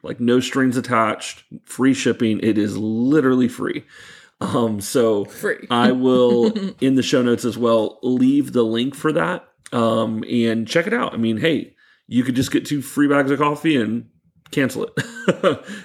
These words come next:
Speaker 1: if you
Speaker 2: Yeah.
Speaker 1: don't wanna do it. But, um, who doesn't love free coffee? So, uh, well, tonight we wanted to talk on something that both of us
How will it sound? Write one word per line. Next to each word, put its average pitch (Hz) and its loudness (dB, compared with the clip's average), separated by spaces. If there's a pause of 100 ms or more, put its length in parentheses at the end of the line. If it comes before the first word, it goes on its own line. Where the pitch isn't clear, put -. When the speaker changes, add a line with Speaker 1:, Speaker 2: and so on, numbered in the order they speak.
Speaker 1:
if 113 0
you 123 4
Speaker 2:
Yeah. 113 2
Speaker 1:
don't 113 2
wanna 110 2
do 110 2
it. - -6
But, 120 2
um, 113 -2 (140)
who 139 2
doesn't 123 2
love 107 0
free 101 -8
coffee? - -10
So, - -2 (580)
uh, 143 2
well, 156 2
tonight 175 -2
we 175 -2 (100)
wanted 190 -2
to 127 0
talk 117 0
on 107 -2
something 120 0
that 104 -2 (840)
both 135 0
of 139 -2
us 123 0